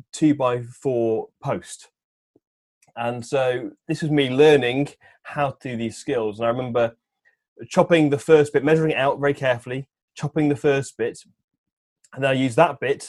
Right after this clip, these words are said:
to measure out the next bit, put that to the one side, chop off the next bit, and then I use that next bit I chopped off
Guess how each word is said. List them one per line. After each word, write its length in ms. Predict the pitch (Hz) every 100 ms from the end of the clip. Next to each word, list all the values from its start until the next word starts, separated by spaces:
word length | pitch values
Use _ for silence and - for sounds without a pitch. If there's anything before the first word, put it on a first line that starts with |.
| -
to 80 | 131
measure 220 | 139 123
out 140 | 123
the 80 | 127
next 260 | 131 - -
bit, 400 | 123 147 - - _ _ _ _ _ _
put 60 | 135
that 160 | 127
to 100 | -
the 60 | 123
one 140 | 120
side, 360 | 113 110 113 - _ _ _
chop 180 | 180 156
off 140 | 147
the 60 | 139
next 240 | 113 -
bit, 220 | 127 143 - _ _ _ _ 123
and 100 | 135
then 60 |
I 40 | 139
use 140 | 131
that 200 | - -
next 200 | 165 160
bit 80 | 160
I 40 |
chopped 300 | 143 - 139
off 280 | 127 151 -